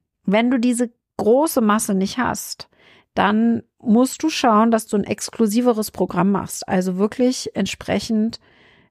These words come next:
mehr verlangst für dein Angebot, vielleicht eher eine V-I-P-Option, ja. Ich will jetzt, ich sag nicht, dass du was Günstiges einfach eine Null ranhängen sollst. Ganz im Gegenteil, es muss schon der Wert dahinter stehen. Das ist wichtig,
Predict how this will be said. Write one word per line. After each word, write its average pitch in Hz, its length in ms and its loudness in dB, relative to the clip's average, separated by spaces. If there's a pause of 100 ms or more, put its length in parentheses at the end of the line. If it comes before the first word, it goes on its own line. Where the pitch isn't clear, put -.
(420)
mehr 220 800 6
verlangst 208 800 0
für 247 320 2
dein 233 200 2
Angebot, 202 640 0
vielleicht 202 520 0
eher 196 220 4
eine 196 180 4
V-I-P-Option, 196 1400 0 (160)
ja. 196 300 0 (760)
Ich - 140 -4
will 214 80 4
jetzt, 208 240 0
ich 196 240 -4
sag 202 240 0
nicht, 214 220 -2
dass 208 140 -2
du 196 100 -4
was 190 180 -2
Günstiges 196 600 2
einfach 190 400 0
eine 190 160 2
Null 208 260 4
ranhängen 180 480 0
sollst. 185 340 0
Ganz 185 200 -2
im 196 100 -2
Gegenteil, 185 540 2
es 208 120 -4
muss 208 200 0
schon 196 480 0 (320)
der 180 220 2
Wert 196 340 4
dahinter 185 420 0
stehen. 175 320 -4
Das 170 160 -4
ist - 180 -8
wichtig, - 440 -8